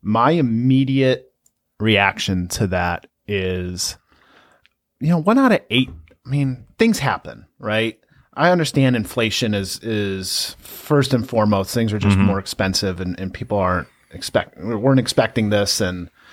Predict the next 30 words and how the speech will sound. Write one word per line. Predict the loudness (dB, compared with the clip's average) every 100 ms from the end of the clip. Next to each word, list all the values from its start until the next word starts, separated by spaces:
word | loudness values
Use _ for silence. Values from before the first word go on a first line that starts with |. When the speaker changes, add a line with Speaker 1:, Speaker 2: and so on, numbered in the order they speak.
| -20 -20 -8
Speaker 1:
you | 0 0
know, | 0 -4 -12 _ _ -2
maybe | 0 0
put | 0 0
a | 2
wrench | 0 0 -2
into | -4 -4 -2 -2 -4 -4
Speaker 2:
Right. | 0 0
Speaker 1:
retirement | 2 2 2 -2 -4
game | -4 -4
plan, | -4 -8 -6
right? | -4 -4
Especially | 0 2 2
if | 2
you | 2
retired | 2 2 2 2
maybe | 0
three, | -2 0 0
four, | 2 0
five | 2 0 0
years | 0 -2 -2
ago. | -6 -6 -8 -12 -6
Now | -2 -2
it's | -2
even, | -4 -4 -8 -10 _ _ -20 _
Speaker 2:
Mm. | 0 2 0 -2 -6
Speaker 1:
uh, |
you | -4 0
know, | 0
Speaker 2:
<laughs> | 2